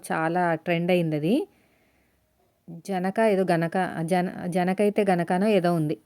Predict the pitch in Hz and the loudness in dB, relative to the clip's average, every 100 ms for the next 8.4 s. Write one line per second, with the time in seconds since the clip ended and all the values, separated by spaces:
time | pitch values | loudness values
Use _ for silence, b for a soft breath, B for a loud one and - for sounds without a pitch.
0 | _ _ _ _ _ _ 233 _ _ _ | _ _ _ _ _ _ _ _ _ _
1 | _ - _ _ - 196 - 208 220 220 | _ -20 _ _ -14 -12 -8 -6 -2 -2
2 | 196 185 190 214 202 - 196 180 165 156 | -2 -2 -2 -2 -2 -2 -2 -2 -4 -6
3 | - 185 185 190 190 185 180 180 180 190 | -8 -6 -4 -4 -4 -4 -6 -6 -6 -6
4 | 190 175 165 165 - 160 156 147 - _ | -4 -2 -2 -6 -8 -8 -8 -12 -14 _
5 | _ b b b b b b - 151 165 | _ b b b b b b -16 -10 -6
6 | 175 170 165 165 190 185 180 170 170 170 | -6 -4 -2 0 0 0 2 0 0 -4
7 | 170 160 208 320 - _ _ _ _ _ | -4 -4 -4 -6 -10 _ _ _ _ _
8 | 165 165 160 | -14 -12 -8